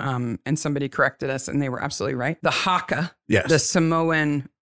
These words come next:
Speaker 1: battle war dance that they do, that the team does, is not from Australia. It is from New Zealand.
Speaker 2: Well, you know, Australia, New Zealand, it's the same bloody thing. <laughs>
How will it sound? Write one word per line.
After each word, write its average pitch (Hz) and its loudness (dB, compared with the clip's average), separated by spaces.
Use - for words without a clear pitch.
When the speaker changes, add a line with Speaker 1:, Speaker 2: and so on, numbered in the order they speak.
Speaker 1:
battle 151 4
war 156 4
dance 143 0
that 139 -4
they 139 -2
do, 135 -2
that 131 -10
the 143 -4
team 139 -2
does, 127 -2
is 151 2
not 190 4
from 143 0
Australia. 135 -2
It 165 0
is 165 2
from 160 -2
New 240 2
Zealand. 113 0
Speaker 2:
Well, 147 8
you 127 6
know, 117 0
Australia, 160 4
New 143 2
Zealand, 139 0
it's 190 0
the 127 -2
same 95 -2
bloody 127 -8
thing. - -12
<laughs> - 8